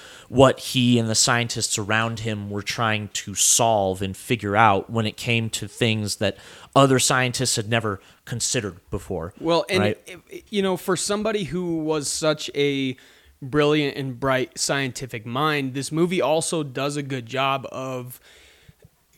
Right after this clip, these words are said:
Speaker 2: kind of showing him as someone that is emotionally driven. A
Speaker 1: Mm-hmm.
Speaker 2: lot of his,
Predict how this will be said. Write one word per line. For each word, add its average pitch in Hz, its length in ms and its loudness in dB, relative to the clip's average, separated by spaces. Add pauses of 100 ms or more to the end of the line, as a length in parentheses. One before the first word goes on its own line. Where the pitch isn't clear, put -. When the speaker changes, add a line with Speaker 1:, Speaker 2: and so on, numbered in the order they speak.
(120)
Speaker 2:
kind 202 200 0
of 180 100 -2
showing 175 500 2
him 156 220 0
as 143 140 -2
someone 151 460 -2
that 143 360 0
is 156 480 2 (200)
emotionally 147 640 2
driven. 127 440 -4 (400)
A 143 60 -2
Speaker 1:
Mm-hmm. 147 120 0
Speaker 2:
lot 151 220 2
of 175 140 2
his, 156 680 -2